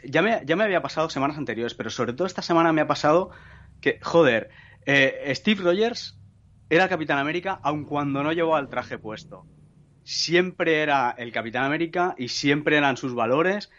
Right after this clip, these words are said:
y siempre era un tío súper correcto y siempre da-, y este tío siempre no lo he visto prácticamente ninguna vez sin el traje, solamente en el primer capítulo cuando lo presentan.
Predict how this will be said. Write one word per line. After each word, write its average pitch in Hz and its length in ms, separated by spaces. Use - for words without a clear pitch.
y 131 100
siempre 151 320
era 151 60
un 131 100
tío 135 160
súper 120 260
correcto 151 680
y 131 80
siempre 135 480
da-, 123 160
y 139 140
este 156 220
tío 185 300
siempre 180 1080
no 175 260
lo 214 80
he 208 40
visto 165 360
prácticamente 147 640
ninguna 135 300
vez 120 360
sin - 360
el 113 180
traje, 143 500
solamente 135 540
en 120 80
el 117 120
primer 120 240
capítulo 143 380
cuando 120 220
lo 113 100
presentan. 170 640